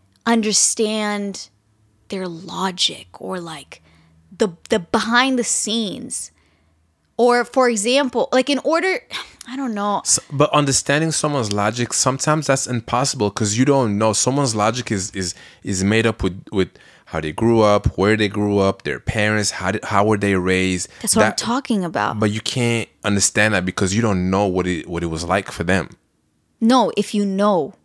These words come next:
Speaker 2: Okay, well,
Speaker 1: If
Speaker 2: yeah.
Speaker 1: you do have that information.
Speaker 2: Yeah.
Speaker 1: You know what I mean? Because at the end of the day, judgment comes often from not knowing. Something is different, and you're judging it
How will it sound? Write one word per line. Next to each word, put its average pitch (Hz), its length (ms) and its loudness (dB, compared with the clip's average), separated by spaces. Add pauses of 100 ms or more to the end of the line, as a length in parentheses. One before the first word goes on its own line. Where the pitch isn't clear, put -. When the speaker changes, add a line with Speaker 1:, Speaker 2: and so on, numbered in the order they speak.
(220)
Speaker 2:
Okay, 147 300 0
well, 110 360 2
Speaker 1:
If 214 80 -2
Speaker 2:
yeah. 92 100 0
Speaker 1:
you 226 100 2
do 220 220 2
have 247 200 2
that 196 100 2
information. 175 840 -4
Speaker 2:
Yeah. 78 160 -6 (1800)
Speaker 1:
You 180 160 -8
know 180 60 2
what 175 100 4
I 175 60 0
mean? 175 340 -4 (920)
Because 226 280 4
at 214 100 4
the 254 100 6
end 254 100 4
of 233 60 0
the - 60 4
day, 190 400 4
judgment 196 800 0
comes 190 520 0 (100)
often 175 480 0
from 170 480 -2
not 170 420 -2
knowing. 156 720 -2 (840)
Something 240 420 4
is 185 120 -2
different, 254 580 -2 (580)
and 208 280 0
you're 196 200 0
judging 214 580 0
it 165 200 -6